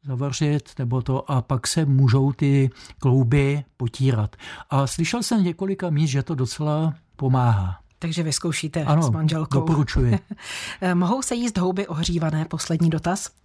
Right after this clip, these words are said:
Speaker 1: Eh, samozřejmě ohřívané houby můžeme jíst. Eh, můžeme jít třeba k obědu, pak je dáme do ledničky nesněděné,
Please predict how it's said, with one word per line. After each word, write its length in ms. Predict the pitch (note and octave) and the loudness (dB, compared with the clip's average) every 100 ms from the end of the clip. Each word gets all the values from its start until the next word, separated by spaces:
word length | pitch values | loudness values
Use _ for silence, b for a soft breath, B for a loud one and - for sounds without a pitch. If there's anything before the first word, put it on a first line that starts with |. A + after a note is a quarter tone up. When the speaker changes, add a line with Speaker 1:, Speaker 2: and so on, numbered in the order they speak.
| B B B - | B B B -2
Speaker 1:
Eh, 240 | C3+ B2+ | 2 2
samozřejmě 640 | A#2 C#3 F3+ E3+ E3 C3+ B2 | 4 4 4 4 4 2 0
ohřívané 500 | A#2+ E3 E3+ E3+ D#3 | 2 2 2 0 2
houby 300 | E3 C#3+ A2 | 2 2 4
můžeme 480 | G#2+ G#2+ C3+ C3 | 4 4 4 4
jíst. 560 | C#3 C#3+ F#3+ - - - B B B B B | 4 4 2 0 -4 -10 B B B B B
Eh, 360 | C#3+ C3 C3 - _ - F3 | -6 -4 -4 -6 _ -20 -14
můžeme 600 | C3+ D3 D3 C3 D#3 C#3+ | 0 4 6 6 4 4
jít 180 | C#3 A#2+ | 2 2
třeba 280 | - B2+ A#2 | 0 -2 0
k 80 | |
obědu, 640 | E3 B2+ E3+ E3 E3 E3 E3 _ | 0 0 2 0 0 -2 -4 _
pak 180 | C3+ - | -12 -6
je 60 | C3+ | -4
dáme 260 | C3 B2 | 0 2
do 120 | A2+ | 2
ledničky 600 | C3 D3 E3+ D#3+ - E3 | 2 2 0 0 -2 -2
nesněděné, 720 | D#3 C3 D#3+ C3 D3 D3 D3+ | 0 -2 -2 0 2 2 2